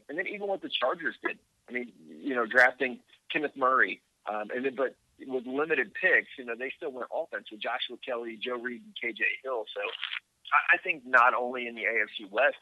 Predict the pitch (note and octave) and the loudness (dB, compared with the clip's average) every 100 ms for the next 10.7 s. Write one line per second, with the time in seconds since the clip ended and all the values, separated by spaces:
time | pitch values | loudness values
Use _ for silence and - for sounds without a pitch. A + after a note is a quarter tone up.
0 | - F#2+ - - _ _ D3+ - D3+ C#3 | -4 -4 -4 -12 _ _ 2 4 0 0
1 | E3+ F3 B2+ C#3 B2+ A2 G#2 - - A#2 | -2 -2 0 0 2 0 -2 -6 -12 -12
2 | - D3+ A2 - A2 G#2 G#2 G2+ G2+ - | -10 -10 -10 -12 -12 -10 -6 -6 -6 -12
3 | - G2+ G#2 - _ - _ A#2 C3 D#3 | -8 -6 -6 -8 _ -20 _ -8 -6 -4
4 | D3 C#3 B2 A2 A2 A#2 A2+ D3 C#3+ - | 2 2 4 -2 -2 -4 -4 -6 -6 2
5 | B2 A2+ G#2+ A#2 A2 G#2 G#2 G#2 G2+ - | 4 4 2 0 0 -4 -10 -10 -12 -14
6 | - _ _ G#3 F3 A3 G3+ - F3+ A#2+ | -18 _ _ -10 -6 -6 -6 -10 -10 -8
7 | A2+ - B2+ B2+ C3+ - A#2+ - - C3 | -6 -2 2 4 2 -4 -6 -4 -4 -2
8 | C3 A2 G#2+ - G#2+ F#2+ G2 - G#2+ F#2 | -2 -2 -6 -4 -4 -4 -12 -8 -6 -6
9 | G2 G#2 A2+ B2+ A#2 A#2+ - - - C#3+ | -8 -10 -4 0 0 0 -10 2 4 4
10 | F#3+ F#3 C#3+ D#3+ F3 A2+ | 2 4 6 6 4 -4